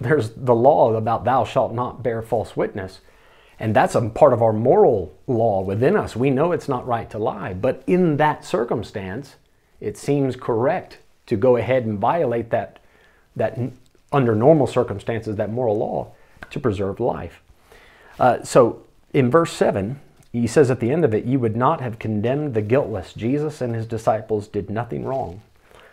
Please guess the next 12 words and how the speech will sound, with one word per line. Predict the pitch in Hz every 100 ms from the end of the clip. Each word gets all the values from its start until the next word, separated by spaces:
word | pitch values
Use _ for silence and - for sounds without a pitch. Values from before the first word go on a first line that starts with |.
| _ _ _ _ -
because | 113 - 160 101 104 175 - - _ _ - _ _ _ _ - -
what | 117 120
they | 135
were | 113
doing | 110 147 202 110
was | 98
taking | 117 117 113
care | 117 113
of | 107
a, | 107 - _ _ _ _ _ _ _
their, | - 117 117
their | - 117 113